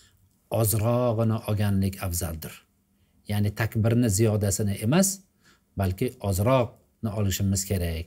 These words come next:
Chunki qo'l ko'tarish bu odatga zid narsa amal edi, dedilar. Summa takbiru min a'lamid din. Bu yerdagi takbirdan murod, e, o'sha zavoid takbirlari. Ya'ni Burhoniddin Marg'iloniy aytyaptilarki,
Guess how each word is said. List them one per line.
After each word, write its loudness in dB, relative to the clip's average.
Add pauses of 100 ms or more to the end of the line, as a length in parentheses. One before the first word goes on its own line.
(160)
Chunki -6
qo'l -2
ko'tarish -4 (300)
bu -6 (100)
odatga -6
zid -2
narsa -2 (100)
amal 0
edi, 2
dedilar. -8 (600)
Summa 10
takbiru 12
min 8 (120)
a'lamid 8
din. 8 (640)
Bu 10
yerdagi 8
takbirdan 0
murod, 2 (400)
e, -6 (420)
o'sha -2 (260)
zavoid 0
takbirlari. -4 (540)
Ya'ni 0
Burhoniddin -2
Marg'iloniy -2
aytyaptilarki, -4